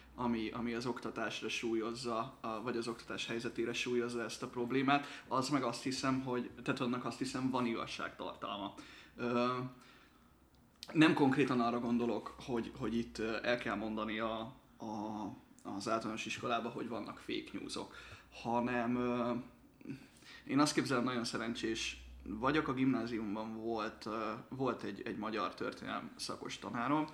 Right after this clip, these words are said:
és ezt a történetet mindig elmesélem, amikor megkérdezik, hogy mi értelme magyart és törit, ö, tanítani. A magyarral kapcsolatban szoktak az emberek inkább, ö,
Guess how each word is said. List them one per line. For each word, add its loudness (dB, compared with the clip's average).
és -6
ezt -2
a -8
történetet 0
mindig 8
elmesélem, -2
amikor 0
megkérdezik, 0
hogy -2
mi 8
értelme 4
magyart -2
és -8
törit, -6
ö, 2
tanítani. 2
A 8
magyarral 6
kapcsolatban -2
szoktak -4
az 0
emberek -2
inkább, 0
ö, 2